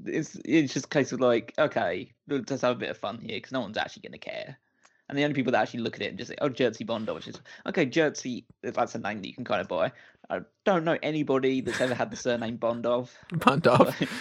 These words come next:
Speaker 1: It's
Speaker 2: How do
Speaker 1: just,
Speaker 2: we make
Speaker 1: that's
Speaker 2: him
Speaker 1: just
Speaker 2: seem like
Speaker 1: like
Speaker 2: that? Oh, add "ov" to the end. <laughs>
Speaker 1: Yeah, just like, uh, "Oh, it's Russian one oh one." You just add "ov" to the end of things, and that's your surname. <laughs>
Speaker 2: General Orlov, uh, there's Koskov, <laughs> there's Bondov, you know. Ourumov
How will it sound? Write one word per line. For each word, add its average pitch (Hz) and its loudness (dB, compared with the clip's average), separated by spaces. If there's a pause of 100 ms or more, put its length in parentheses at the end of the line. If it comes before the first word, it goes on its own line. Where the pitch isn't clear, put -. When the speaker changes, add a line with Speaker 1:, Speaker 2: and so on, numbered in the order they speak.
(340)
Speaker 1:
It's - 4
Speaker 2:
How 175 12
do 196 12
Speaker 1:
just, 202 8
Speaker 2:
we 175 10
make 160 10
Speaker 1:
that's 151 6
Speaker 2:
him 165 10
Speaker 1:
just 156 4
Speaker 2:
seem 160 8
like 131 8
Speaker 1:
like 117 12
Speaker 2:
that? 131 10
Oh, 143 10
add 170 8
"ov" 156 8
to 123 6
the 117 12
end. - 6
<laughs> - -20 (280)
Speaker 1:
Yeah, 214 0
just - -6
like, 123 -2
uh, 139 -4 (160)
"Oh, 156 4
it's 127 0
Russian 135 -4
one 123 0
oh 123 0
one." 110 0
You 104 -10
just 120 -4
add 80 0
"ov" 120 -2
to - -12
the 110 0
end 107 -4
of - -2
things, 117 0
and 113 0
that's 82 -2
your 127 2
surname. - 0 (100)
<laughs> - -20
Speaker 2:
General 101 6
Orlov, 123 10
uh, 107 6 (520)
there's 92 4
Koskov, 143 10
<laughs> - -
there's 131 6
Bondov, 135 10
you 165 6
know. 123 6 (1080)
Ourumov 147 10